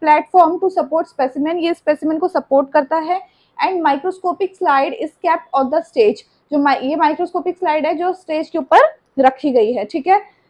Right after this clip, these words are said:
By means of clips, मतलब कि ये जो clips होती है जो slide को पकड़ के रखती है, so that slide गिरे नहीं।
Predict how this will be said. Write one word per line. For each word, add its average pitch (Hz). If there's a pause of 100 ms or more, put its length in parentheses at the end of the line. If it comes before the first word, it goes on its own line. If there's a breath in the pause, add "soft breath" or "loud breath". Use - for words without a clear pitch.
(140)
By 285
means 349
of 381
clips, 370
मतलब 349
कि 370
ये 392
जो 392
clips 320
होती 349
है 370
जो 359
slide 302
को 359
पकड़ 320
के 349
रखती 320
है, 349
so 339
that 349
slide 311
गिरे 247
नहीं। 202